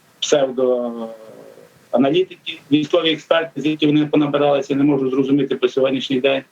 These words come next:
які розказують, що москаль тупий, москаль такий, москаль сякий. Москаль — це є люди, люди, які віками воюють, і не тільки з Україною, вони воюють все своє життя, тому що вони є кочівники. Вони привикли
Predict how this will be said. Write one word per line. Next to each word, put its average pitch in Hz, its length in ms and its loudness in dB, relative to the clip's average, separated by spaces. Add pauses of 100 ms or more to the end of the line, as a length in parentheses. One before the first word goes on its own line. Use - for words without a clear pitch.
(240)
які 127 200 0
розказують, 127 540 0
що - 140 -4
москаль 120 340 0
тупий, 127 440 -2
москаль 131 300 -2
такий, 127 340 -2
москаль 120 320 -2
сякий. - 340 -6
Москаль — 90 400 0 (520)
це 147 120 2
є 139 420 2
люди, 131 600 0
люди, 151 320 2
які 127 680 -2 (180)
віками 160 640 -2 (340)
воюють, 147 680 2 (360)
і 123 80 2
не 139 80 2
тільки 226 240 0
з 147 60 -2
Україною, 135 540 -2
вони 139 160 0
воюють 147 460 -2
все 156 200 2
своє 135 240 0
життя, 123 340 -2
тому 127 180 0
що 135 120 -2
вони 139 220 2
є 139 60 2
кочівники. 131 720 -2 (480)
Вони 120 200 2
привикли 156 560 0